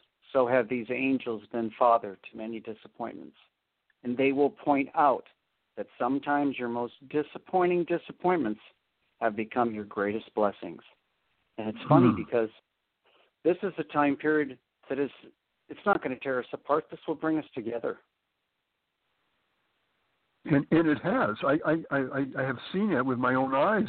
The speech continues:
Speaker 2: and ears. It
Speaker 1: Exactly.
Speaker 2: really has on so many levels. I, I'm sure,
Speaker 1: Yep.
Speaker 2: now, you just came a, a big trip to Mexico, and you just came from there. Um, what was that like as far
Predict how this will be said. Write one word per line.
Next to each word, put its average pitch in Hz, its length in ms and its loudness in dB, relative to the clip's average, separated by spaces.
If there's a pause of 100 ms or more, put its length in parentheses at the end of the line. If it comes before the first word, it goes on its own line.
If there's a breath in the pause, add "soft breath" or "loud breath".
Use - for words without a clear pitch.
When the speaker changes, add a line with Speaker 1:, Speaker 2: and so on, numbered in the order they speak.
(140)
Speaker 2:
and 131 280 -2
ears. 165 320 0 (100)
It 131 60 0
Speaker 1:
Exactly. 120 260 4
Speaker 2:
really 151 320 2
has 185 300 0
on 123 180 -8 (100)
so 165 140 2
many 147 280 2
levels. 117 460 -2
I, - 80 0
I'm 139 240 -2
sure, 170 240 4 (300 loud breath)
Speaker 1:
Yep. 110 100 0
Speaker 2:
now, 156 140 6
you 160 160 2
just 208 240 -6
came 214 240 2 (180)
a, 135 100 0 (120)
a 131 100 2
big 160 280 -2
trip - 320 -2
to 175 60 -4
Mexico, 170 600 -2 (400 loud breath)
and 156 80 -2
you 139 100 4
just 170 200 0 (100)
came 208 240 2
from 113 180 -2
there. 107 280 0 (500 loud breath)
Um, 139 260 4 (200)
what 196 200 4
was 190 120 4 (100)
that 170 240 2
like 123 300 0
as 120 60 -4 (120)
far 143 180 4